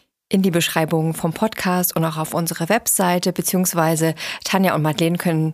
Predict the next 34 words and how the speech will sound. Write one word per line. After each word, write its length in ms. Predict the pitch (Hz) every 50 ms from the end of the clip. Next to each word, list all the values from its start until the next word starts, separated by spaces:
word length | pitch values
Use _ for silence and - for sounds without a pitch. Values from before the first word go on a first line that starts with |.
| - _ _ _ _ _ -
sie 100 | - 165
natürlich 360 | 165 - - 147 160 - -
auch 160 | 123 160 -
jederzeit 400 | - 185 175 185 - - 175 -
gerne 260 | - 160 151 156 -
ansprechen 420 | - 233 254 - - 226 220 220 -
zu 80 | 214
dem 160 | 185 185 180
Thema. 200 | - 208 185 180
Die 100 | 170 170
Studie 260 | 170 - 247 233 240 226
ist 100 | 214 -
sehr 120 | 185 -
umfangreich, 460 | 196 220 - 233 208 202 180 170 180
ich 60 | -
habe 100 | 180 -
schon 140 | - - 180
mal 80 | 170 165
reingeguckt, 520 | 160 165 185 190 180 - - 185 - -
da 60 | 180
kann 180 | 165 - - 190
man 140 | 185 180 170
sich 160 | 175 170 -
auf 140 | - - -
jeden 120 | 185 185
Fall 120 | - 185 165
ganz 200 | 170 170 170 -
viel 280 | - - 170 165 160 151 - - -
rausziehen. 840 | 156 175 214 247 240 - - - - - - 165 180 202 220 233 220 - - - - - - -
Ähm, 320 | 185 170 170 170 170 175 165 - - - _ _ _ _ _ _ _ -
das 140 | 180 - 185
heißt, 200 | 175 - - - _ _ _ -
wir 100 | 175 170
könnten 420 | - - 175 175 - - 180 175